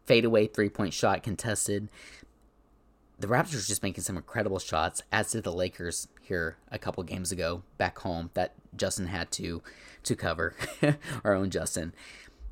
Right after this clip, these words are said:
I'm not really sure. You know, I, I think after the Russ game, for example, this past Thursday,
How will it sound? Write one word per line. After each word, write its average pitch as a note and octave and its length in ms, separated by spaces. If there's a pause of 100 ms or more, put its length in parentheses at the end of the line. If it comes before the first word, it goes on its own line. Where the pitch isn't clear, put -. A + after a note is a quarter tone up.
(200)
I'm C3 120
not G3 120
really F3 200
sure. - 420 (100)
You G#2+ 120
know, G2 80
I, A2 240
I A2+ 80
think B2+ 260 (420)
after G2+ 240
the G2 140
Russ F#2+ 300
game, G2 220
for G#2+ 120
example, G#2+ 520
this F#2+ 180
past - 320
Thursday, A2 440